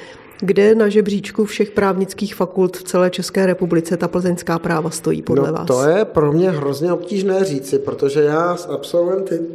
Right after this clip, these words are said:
Speaker 2: pardon, já s absolventy plzeňské fakulty přicházím, a-, ale i z pr-, třeba pražské fakulty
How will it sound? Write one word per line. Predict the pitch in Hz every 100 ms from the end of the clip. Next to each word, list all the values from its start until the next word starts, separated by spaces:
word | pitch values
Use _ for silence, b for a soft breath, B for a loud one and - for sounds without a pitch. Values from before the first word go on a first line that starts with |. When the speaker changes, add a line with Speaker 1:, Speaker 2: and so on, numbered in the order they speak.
| - - -
Speaker 2:
pardon, | - 120 139
já | 135 127
s | 143
absolventy | - 156 160 160
plzeňské | 202 151 151 156 175 165
fakulty | 147 - 160 180
přicházím, | - 151 156 151 156 175 170
a-, | 131
ale | 131 156
i | 156
z | 156
pr-, | 135
třeba | 113 156
pražské | 151 180 - - 135
fakulty | 139 - 143 135